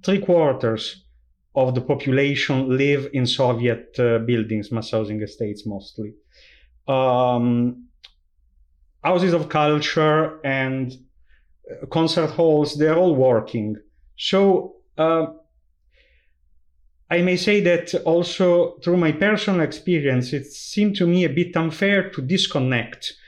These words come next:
this, uh, uh, built environment from its social function, past and present. I can summarize like this. This is a bit more than just talking about the absence of people. Disconnecting and decontextualizing,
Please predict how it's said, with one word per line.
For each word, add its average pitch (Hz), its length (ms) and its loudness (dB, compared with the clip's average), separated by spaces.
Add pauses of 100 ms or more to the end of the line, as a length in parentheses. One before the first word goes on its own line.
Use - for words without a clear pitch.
(280)
this, 143 460 -2
uh, 147 300 2
uh, 139 220 4
built 202 400 2
environment 143 680 0
from 139 260 -2
its 131 160 -4
social 135 340 0
function, 113 760 -4 (320)
past 143 260 -2
and 120 140 0
present. 104 560 -4 (760)
I 147 120 0
can 156 160 0
summarize 170 500 2
like 143 240 0
this. 117 260 -2 (120)
This 185 180 0
is 165 140 0
a 151 60 0
bit 185 500 -6
more 175 500 2
than 143 220 -2
just 151 340 -4
talking 165 320 0
about 135 280 0
the 135 100 0
absence 131 440 -2
of 123 220 -4
people. 104 440 -8 (640)
Disconnecting 175 960 0
and 139 200 -2
decontextualizing, 151 1500 0